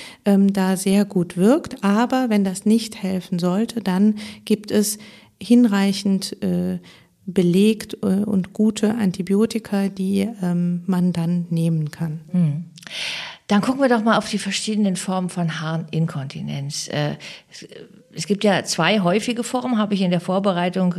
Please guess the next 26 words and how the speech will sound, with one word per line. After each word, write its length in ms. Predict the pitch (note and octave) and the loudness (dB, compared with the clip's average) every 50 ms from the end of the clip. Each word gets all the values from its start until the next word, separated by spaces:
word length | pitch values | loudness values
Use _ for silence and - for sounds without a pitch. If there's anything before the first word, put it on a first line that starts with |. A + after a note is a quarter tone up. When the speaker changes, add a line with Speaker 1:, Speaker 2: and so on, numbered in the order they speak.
| - C#2+ - | -6 -8 -6
Speaker 2:
äh, 120 | - C#3+ E3 | -4 -4 0
gelernt. 420 | D3+ E3 E3 D#3+ D#3 E3+ G#3 A#3+ | 2 2 2 2 2 2 0 -2
Das 140 | A3+ G3+ G3 | -2 -2 -2
eine 300 | - C#3 D#3+ F#3 F#3+ D3 | -2 -2 0 0 0 -2
ist 200 | E3 - - - - - - - - _ - | -2 -4 -6 -10 -12 -14 -14 -16 -18 _ -4
die 360 | F3 F3 E3 A#2 - - - | 0 0 0 0 -2 -6 -4
Dranginkontinenz 1080 | - E3+ D3 D3+ F3+ A#3+ C#4 - B3 C4 A#3+ - B3 B3 A3 A#3+ A#3 A3 A3 A3 G#3+ - | -4 -2 0 2 2 2 2 2 0 0 0 0 0 0 0 0 0 2 2 0 0 0
und 60 | G3+ | -2
das 120 | G3 F#3 - | -2 -2 0
andere 300 | - E3+ G3 G3 G3 F3 | -2 -2 0 0 0 2
die 160 | F3 F3 E3 | 0 0 2
Belastungs- 920 | - F3 D#3+ D#3 F3+ A3 - - - - A3+ G#3+ G#3 G#3+ G3+ - - - - | 2 0 2 2 0 0 -2 -4 -2 0 0 2 2 2 0 0 -6 -10 -4
oder 300 | - F#3+ F#3 F#3+ F3 F3 | -2 0 0 2 0 0
Stressinkontinenz. 2000 | E3+ - - - - - - F3+ G#3 G#3+ - - - - - - - - - - - - - _ _ _ F3+ F3+ E3+ - D3+ C#3+ C#3+ - D3 D3+ D3+ C#3 C#3+ - | -2 -4 -6 -6 -6 -6 0 2 2 2 2 0 -2 -6 -12 -20 -20 -20 -20 -20 -20 -20 -20 _ _ _ 2 2 2 2 -2 -6 -6 -6 -6 -4 -4 -6 -6 -8
Gucken 220 | - - G#3 A3 | -10 -10 -2 0
wir 40 | A3 | 2
doch 160 | G#3 G3+ F#3 | 2 2 2
mal 100 | G3+ F#3+ | 2 0
auf 160 | B2 D3 E3+ - | 0 0 -4 -4
diese 400 | - F3 E3 D3+ D3+ D3+ D3 D3 | -2 -2 0 0 0 -2 -2 -2
Belastung- 720 | D3+ D3+ D3+ D#3+ E3+ F#3+ A3 B3 - - - A3+ G#3+ G#3 | -4 -4 -2 -2 -2 -2 -2 -4 -6 -4 -2 -2 -2 -2
oder 280 | - - F#3+ G3 F#3+ F3+ | -2 -4 -2 0 -2 -2
Stressinkontinenz. 1120 | F#3 - - - E3 D#3+ - - - C#3+ C#3+ - - C#3+ C#3 D#3 C#3 C#3 C#3 C#3 C#3+ - | -2 -6 -6 -6 -4 -4 -4 -6 -10 -12 -14 -10 -10 -10 -8 -8 -8 -8 -8 -8 -8 -6
Was 160 | F3 F3 - - | -6 -6 -8 -8
ist 160 | E3 - - | -10 -10 -12
das? 260 | D3 D#3 D3 - - | -14 -16 -18 -20 -20